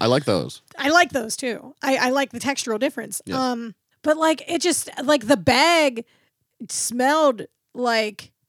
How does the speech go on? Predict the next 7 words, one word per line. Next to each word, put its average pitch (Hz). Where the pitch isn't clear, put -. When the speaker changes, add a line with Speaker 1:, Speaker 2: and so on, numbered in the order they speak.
Speaker 2:
popcorn, 233
like, 190
queefed 247
in 214
your 180
face. 262
But 285